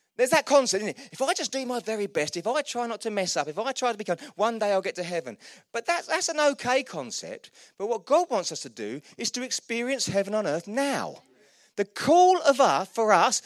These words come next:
is to bring heaven to earth now. The Spirit of God lives in you now. So therefore, we have the ability to experience heaven now.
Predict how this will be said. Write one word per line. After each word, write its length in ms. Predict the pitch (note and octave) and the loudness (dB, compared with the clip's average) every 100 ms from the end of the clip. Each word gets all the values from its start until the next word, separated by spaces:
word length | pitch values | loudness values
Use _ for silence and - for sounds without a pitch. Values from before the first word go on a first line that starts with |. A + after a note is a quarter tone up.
| - | -8
is 160 | B3 A#3 | -10 -6
to 100 | A3 | -6
bring 360 | G#3+ C4+ E4 | -2 0 0
heaven 380 | - A#3+ A3 A#3+ | 0 0 0 -2
to 240 | A3 G3+ | -2 2
earth 240 | F3 G3+ - - - | 4 4 2 -16 -6
now. 600 | G#3+ C#4+ D4+ G3+ F#2 F2+ - | 2 4 6 2 0 -4 -8
The 80 | A3 | -2
Spirit 400 | - - D4+ F4 | 0 4 4 4
of 100 | C4+ | 2
God 220 | B3+ A#3+ A3 | 4 4 4
lives 240 | A3+ - | 0 0
in 320 | - C4+ A#3 | 0 2 2
you 320 | D#3+ D3+ A3 - - _ | 4 4 2 -2 -16 _
now. 680 | G#3+ C#4 D#4+ D#4 F3 F#2 F2+ - | -2 2 4 4 2 -2 -6 -8
So 180 | - G3+ | 0 4
therefore, 480 | A3+ D#4+ D#4+ C4 G#3+ | 6 6 6 2 2
we 200 | C#4+ B3 | 0 -2
have 160 | C4 | -4
the 100 | B3 | -2
ability 480 | A3+ - C4 C4 F#3 | -2 0 -2 -2 -6
to 140 | - | -8
experience 600 | G3+ - - B3+ C#4 C4+ - | -6 -6 -4 -4 -4 -6 -4
heaven 420 | E3+ E3 A3 A3+ _ _ - | -2 -2 -4 -4 _ _ -10
now. 720 | E4 F4+ F#4 C#4+ A#2 E2+ | 2 4 6 4 0 -4